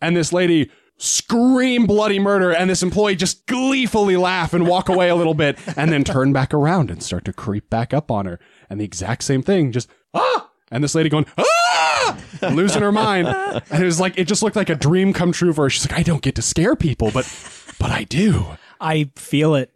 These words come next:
Speaker 2: If I could get paid to scare people, I would never do anything else. Even if it was minimum wage, no benefits, nothing. If I could eat a meal by scaring people,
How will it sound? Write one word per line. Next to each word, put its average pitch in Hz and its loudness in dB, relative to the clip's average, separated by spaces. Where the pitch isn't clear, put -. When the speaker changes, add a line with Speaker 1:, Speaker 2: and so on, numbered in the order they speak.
Speaker 2:
If 180 0
I 202 2
could 220 -4
get 180 -2
paid 156 0
to 151 0
scare 135 0
people, 127 -2
I 131 -2
would 131 0
never 135 0
do 123 0
anything 120 -4
else. 110 -6
Even 175 2
if 160 -2
it 139 0
was 127 -2
minimum 170 2
wage, 147 0
no 151 0
benefits, 165 0
nothing. 151 0
If - -4
I 160 -2
could 131 -2
eat 214 2
a 214 2
meal 185 4
by 151 2
scaring 156 0
people, 147 0